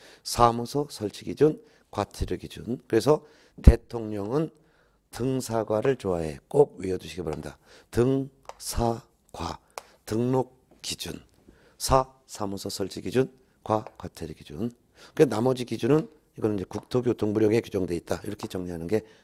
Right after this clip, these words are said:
좋을 것 같습니다. 시험에 꼭 나오니까 알아두셔야 돼요. 네. 자, 그러면 공인중개사법의 목적이, 어, 일 조 규정돼 있어요. 공인중개사법은 일 조부터 오십일 조까지 해서 총 오십일 개 조문으로 구성되어 있는데 그중에서 일 조가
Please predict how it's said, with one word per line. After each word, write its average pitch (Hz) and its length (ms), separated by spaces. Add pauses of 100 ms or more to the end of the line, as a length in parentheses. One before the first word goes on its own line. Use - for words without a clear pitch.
좋을 90 140
것 - 120
같습니다. 80 340
시험에 95 200
꼭 110 160
나오니까 87 340
알아두셔야 80 340
돼요. 107 260 (120)
네. - 220 (440)
자, 190 140
그러면 147 480 (500)
공인중개사법의 147 840
목적이, 110 800 (400)
어, 95 120
일 170 220
조 156 160
규정돼 98 260
있어요. 80 320 (500)
공인중개사법은 135 1080 (340)
일 135 180
조부터 139 440
오십일 113 480
조까지 101 360
해서 101 180
총 131 200
오십일 101 380
개 98 100
조문으로 90 300
구성되어 80 300
있는데 90 280
그중에서 110 420 (360)
일 131 180
조가 131 400